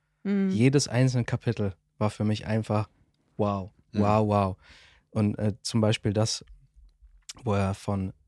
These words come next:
Speaker 2: auf John Bunyans Buch verweist, wo er über den Vers schreibt, „Und wer zu mir kommt, den werde ich nicht hinausstoßen“, ne? Und wo er dann so einen künstlichen Dialog aufstellt, wie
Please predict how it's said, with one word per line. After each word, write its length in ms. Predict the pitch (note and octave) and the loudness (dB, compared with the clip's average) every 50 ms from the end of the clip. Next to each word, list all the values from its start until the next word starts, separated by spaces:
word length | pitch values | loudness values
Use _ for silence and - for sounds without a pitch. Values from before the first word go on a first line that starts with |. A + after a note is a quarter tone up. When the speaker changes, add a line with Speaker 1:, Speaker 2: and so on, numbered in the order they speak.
| _ - - | _ -14 -6
Speaker 2:
auf 180 | - G#2+ - - - | -6 -6 -6 -2 0
John 240 | - A2 A2 G#2+ F#2+ | 2 2 2 4 4
Bunyans 560 | G#2+ A2 B2 C3 A#2 F#2+ F#2 F#2+ - - - | 4 4 4 4 2 2 -2 -4 -8 -10 -16
Buch 440 | _ - G#2 G2+ G2 - - - _ _ _ | _ -8 -6 -6 -6 -10 -14 -18 _ _ _
verweist, 680 | _ - - G2+ F#2 G2 F#2+ F#2+ G2 - - - - _ _ - | _ -8 -8 -6 -4 -4 -4 -4 -4 -6 -8 -12 -14 _ _ -16
wo 440 | G#2+ G#2+ A2 G2+ G2 G2+ G2+ F#2+ - _ _ _ _ _ | -12 -8 -4 -4 -2 -2 -4 -6 -8 _ _ _ _ _
er 120 | A#2+ G2+ | -6 -6
über 140 | F#2+ F#2+ G#2 | -2 -2 -2
den 140 | G2 G2 G2+ | -2 -2 -4
Vers 280 | - - A2 G2+ G#2 - | -4 -4 -4 -4 -2 -6
schreibt, 420 | - - G2+ G2 G2 G2 - - - _ _ _ _ _ _ _ _ _ | -6 -6 -4 -4 -4 -4 -8 -14 -20 _ _ _ _ _ _ _ _ _
„Und 100 | - G#2+ G2 | -6 -2 -2
wer 100 | G#2+ - | -2 -2
zu 160 | - - A2 | -2 -4 -2
mir 200 | G#2 G#2+ A#2+ B2+ | 0 2 0 0
kommt, 340 | - - - A2+ G#2+ G2+ F#2+ F#2 | -2 -2 -4 -4 -4 -4 -4 -6
den 100 | F#2 F#2 | -4 -4
werde 180 | G2 F#2+ G2 F#2+ | -4 -4 -4 -6
ich 120 | - - | -6 -6
nicht 140 | G#2 G2 - | -8 -6 -6
hinausstoßen“, 1000 | G#2+ F#2+ F#2+ F#2 F2 F2 - - - _ _ - - - G2 F#2+ F#2+ - F#2+ F#2 - _ | -6 -4 -4 -4 -6 -6 -10 -12 -18 _ _ -14 -6 -6 -4 -4 -4 -8 -10 -12 -12 _
ne? 240 | - G#2 A2+ A#2 C3+ D3+ | -4 -4 -4 -4 -6 -8
Und 180 | C3 G#2+ G2 | -8 -8 -6
wo 100 | G2 G2+ | -4 -2
er 80 | G2+ G2 | -2 -2
dann 160 | G2+ G2+ G2 | -2 -2 -2
so 80 | G2+ G#2 | -2 -2
einen 200 | G2+ G2 G2 G#2 - _ - - - - - - | -2 -2 -4 -6 -10 _ -20 -20 -20 -20 -4 4
künstlichen 460 | - C3+ C#3 - - A#2+ - A#2+ G#2+ | 4 4 4 4 -2 -4 -2 -2 0
Dialog 400 | G#2+ G#2+ G2+ G2 G#2+ A#2 A2+ - | 2 2 2 2 2 0 0 0
aufstellt, 580 | - G#2 G#2+ G#2+ - - - G#2+ G#2 G#2 G2+ - - - - - _ _ | -2 -4 -4 -4 -4 -4 -2 0 0 0 -2 -4 -10 -20 -20 -20 _ _
wie 200 | - G#2 G2+ - | -6 -6 -6 -4